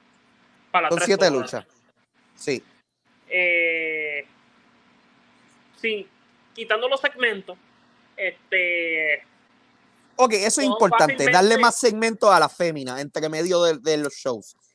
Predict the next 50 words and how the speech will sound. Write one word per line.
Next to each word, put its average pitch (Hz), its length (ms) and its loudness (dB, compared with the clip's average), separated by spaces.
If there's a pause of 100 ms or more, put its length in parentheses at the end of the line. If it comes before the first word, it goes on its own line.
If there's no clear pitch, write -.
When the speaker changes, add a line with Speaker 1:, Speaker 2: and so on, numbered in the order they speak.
(100)
Speaker 2:
Si - 200 -6
no 196 120 4
las 226 100 4
va 226 120 4
a 226 60 0
usar, 226 400 2 (220)
por 170 140 2
lo 165 140 2
menos 196 260 -2
crea 185 240 0
una 170 180 -4
rivalidad. 139 640 -2 (100)
Tienes 165 280 -8
toda 151 120 0
la 151 100 2
razón. 127 360 -8 (400)
Speaker 1:
Mira, 202 220 0
Tony 214 160 -6
Storm 311 300 -4 (420)
no 214 80 -8
está 233 100 -2
luchando, 262 300 -2
pero 214 260 -2
la 185 80 0
están 185 240 -4
teniendo 208 300 -8
en 202 60 -8
segmento. 220 500 -8 (100)
Speaker 2:
¿Ves? 196 340 2
Pero 233 180 6
ahí 214 240 6
digo 254 320 8
yo, 139 440 6
Jan, 160 260 4
ese 190 200 8
es 226 80 6
el 170 100 4
problema. 123 720 8
Pa-, 147 180 8
pa 170 160 8
incluir 165 520 4
a 151 100 4
todos 147 140 -4
estos - 160 -6
anormales. 123 600 -8 (1000)
Tú 285 100 0
lo 269 60 8
acabas 151 320 0
de 180 120 -4
decir, 151 360 -10